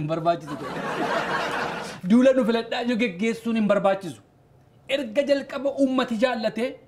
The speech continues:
uummatiin deeggarra akkamitti isin cinaa dhaabbanna jedhee, bakka sana dhuftee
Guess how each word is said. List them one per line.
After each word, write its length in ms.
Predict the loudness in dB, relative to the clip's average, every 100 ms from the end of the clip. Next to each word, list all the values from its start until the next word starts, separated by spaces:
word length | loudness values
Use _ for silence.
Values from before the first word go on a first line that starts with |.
| _ _ -2
uummatiin 500 | 2 4 2 0 0
deeggarra 600 | 0 0 -2 0 0 -2
akkamitti 460 | -4 -4 -6 -6
isin 180 | -8 -8
cinaa 260 | -6 -4 -2
dhaabbanna 500 | -2 -2 0 0 0
jedhee, 420 | -2 -2 -2 -2 -10 _ -4
bakka 400 | -2 -2 -4 -8
sana 200 | -4 -4
dhuftee 340 | -6 -6 -6